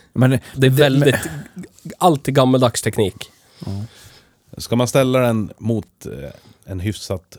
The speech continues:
Speaker 3: modern bruksbil?
Speaker 1: Min B M W ett tjugotre diesel
Speaker 3: Alltså
Speaker 1: startade också alltid och tog mig dit jag skulle.
Speaker 3: Ja.
Speaker 2: Tills den gick sönder.
Speaker 1: Nej, den startade alltid.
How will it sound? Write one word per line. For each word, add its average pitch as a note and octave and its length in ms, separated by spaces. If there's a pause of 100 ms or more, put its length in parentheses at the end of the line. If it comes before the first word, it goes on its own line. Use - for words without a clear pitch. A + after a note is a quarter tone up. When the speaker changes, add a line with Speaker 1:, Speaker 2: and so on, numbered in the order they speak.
(100)
Speaker 3:
modern F2+ 680 (520)
bruksbil? F2+ 760
Speaker 1:
Min C#3 260
B B2+ 100
M A#2 100
W A#2+ 140
ett - 100
tjugotre B2+ 440
diesel A2 440
Speaker 3:
Alltså F2 140
Speaker 1:
startade A2 480
också - 360
alltid G#2 420
och - 240
tog A2+ 220
mig E2+ 120
dit E2+ 160
jag F2+ 100
skulle. F#2+ 440
Speaker 3:
Ja. F2 140
Speaker 2:
Tills B2 160
den A#2+ 100
gick A2 120
sönder. G2 320 (420)
Speaker 1:
Nej, A2 280
den G#2+ 100
startade A2 420
alltid. F#2+ 400